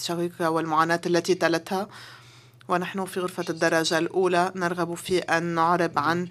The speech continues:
كامل تعاطفنا معك ومع عائلتك من جراء خسارة أخيك زاهي، ونشكرك على تخصيصك الوقت،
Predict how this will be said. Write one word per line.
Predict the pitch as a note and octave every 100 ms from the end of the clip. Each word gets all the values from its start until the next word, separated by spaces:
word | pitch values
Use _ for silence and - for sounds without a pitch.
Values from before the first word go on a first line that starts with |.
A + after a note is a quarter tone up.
| - - -
كامل | A3+ G3 F#3 F3 F3+ C3 -
تعاطفنا | E3+ D#3 E3 G3+ F#3 F#3 E3+ E3
معك | F3 E3+ E3+
ومع | E3 D#3+ E3 D#3+ D3+
عائلتك | D#3 F3 E3+ F3 F3 F3 E3 - - - -
من | F3+ E3+ F3
جراء | E3+ E3+ E3+ E3+ - -
خسارة | G3 F#3 E3 D#3+
أخيك | - D3 F#3 F#3 E3
زاهي، | D3+ D#3+ F3 G3 G#3 A3 - _ - - - - - - - - - _
ونشكرك | F#3 F#3 F#3 - G3 G3 F#3+ F#3 F#3 - - - -
على | D3+ E3+ E3+ F3 E3+ - - -
تخصيصك | E3 - - F3+ F#3 F3+
الوقت، | E3+ D#3+ - E3+ E3+ F3 - -